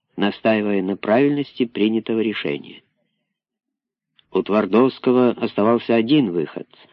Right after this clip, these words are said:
подать в отставку. Новым главным редактором «Нового мира» был назначен Косолапов.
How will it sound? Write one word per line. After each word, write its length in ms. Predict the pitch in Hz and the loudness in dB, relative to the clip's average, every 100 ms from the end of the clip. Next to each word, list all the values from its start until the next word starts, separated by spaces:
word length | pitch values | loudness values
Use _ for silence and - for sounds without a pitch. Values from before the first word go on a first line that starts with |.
| _ _ - | _ _ -8
подать 360 | 80 98 107 107 | -4 -2 -4 -2
в 60 | |
отставку. 800 | 117 - - - 120 - - - _ _ _ _ _ _ _ _ | -4 -4 -6 -2 -2 -4 -14 -14 _ _ _ _ _ _ _ _
Новым 480 | 101 143 123 110 92 | 0 4 4 2 0
главным 460 | 98 113 95 90 92 | 2 2 2 -4 -6
редактором 600 | 85 127 151 - 170 165 | -2 0 0 -2 -2 0
«Нового 320 | 175 175 175 | 2 2 2
мира» 360 | 175 175 175 175 _ _ _ _ _ _ | 2 2 0 -4 _ _ _ _ _ _
был 200 | - 98 | 0 0
назначен 640 | 87 76 98 131 127 127 - _ | 0 -2 -2 0 -2 -4 -8 _
Косолапов. 560 | - 95 92 80 - | -10 -6 -6 -6 -10